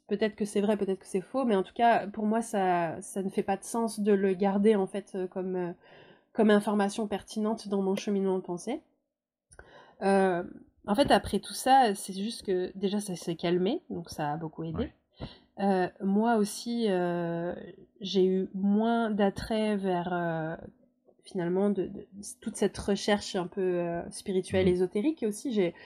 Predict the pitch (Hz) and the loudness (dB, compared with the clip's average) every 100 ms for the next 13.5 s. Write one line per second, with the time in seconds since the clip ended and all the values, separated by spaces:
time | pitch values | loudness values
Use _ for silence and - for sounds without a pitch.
0 | - - _ - _ _ 196 185 175 175 | -20 -20 _ -20 _ _ -8 -2 0 -2
1 | - - 175 180 202 208 - 202 196 190 | -4 -4 -4 2 4 4 -2 -2 0 2
2 | 196 226 226 185 180 180 180 190 185 180 | 2 2 2 2 2 2 0 -4 -2 0
3 | 170 - 214 196 190 190 180 175 175 185 | -2 -4 -6 -6 -4 -2 2 2 0 -2
4 | 175 170 - - - 185 220 269 180 160 | -4 -4 -6 -18 -12 -4 -2 0 0 -2
5 | 180 185 185 180 175 190 196 202 170 165 | -2 -2 0 0 -2 -2 0 2 0 -2
6 | - _ - _ 180 165 - 262 254 202 | -8 _ -20 _ -10 -8 -4 -2 0 -2
7 | - 202 269 180 - - 220 208 185 165 | 0 0 2 0 -2 -2 0 2 2 2
8 | 214 190 165 - - 208 202 185 180 175 | 0 -2 -4 -6 -4 -2 0 2 2 2
9 | 175 180 202 160 - - - 254 175 220 | 2 2 2 0 -4 -8 -8 -4 -2 -2
10 | 180 175 175 - - - - - 202 190 | -4 -2 -2 -4 -14 -20 -20 -4 0 0
11 | - 185 170 170 180 175 170 180 170 185 | 2 2 4 0 0 0 0 -2 -2 -4
12 | 254 202 - 175 170 160 - 180 208 277 | -2 -4 -4 -6 -6 -6 -4 -2 -2 -4
13 | 185 180 165 170 170 | -4 -2 0 -2 -2